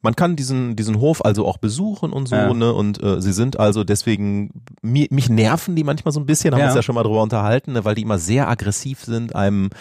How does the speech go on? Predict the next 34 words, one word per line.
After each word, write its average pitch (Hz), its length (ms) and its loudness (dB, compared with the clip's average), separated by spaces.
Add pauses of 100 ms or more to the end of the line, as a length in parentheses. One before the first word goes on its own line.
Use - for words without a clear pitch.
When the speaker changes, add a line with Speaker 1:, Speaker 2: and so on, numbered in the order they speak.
(420)
Speaker 1:
äh, 101 200 4
äh, 104 160 0
Kataloge 113 600 0
zuzuschicken 107 720 -6
und 123 100 -4
also 127 200 2
Speaker 2:
Ja. 147 40 2
Speaker 1:
nicht 156 200 0
aufhören 123 560 2
zu 123 160 -4
betonen, 120 480 0
wie 165 160 2
traditionell 123 1000 2
und 123 140 -4
natürlich 120 720 0
alles 110 240 0
bei 101 120 0
ihnen 107 200 2
läuft 101 400 2
und 107 80 -4
so 92 140 -4
weiter, 113 360 0
ne. 117 240 0 (420)
Speaker 2:
Hm. 98 200 -6 (260)
Speaker 1:
Aber, 180 440 2 (260)
okay, 220 380 0 (120)
biologisch 120 440 0
dynamisch, 117 640 -2
das 101 220 0
Speaker 2:
Hm. 87 60 -4
Speaker 1:
ist 85 120 -6
auf 127 160 0
jeden 131 180 0
Fall 123 400 2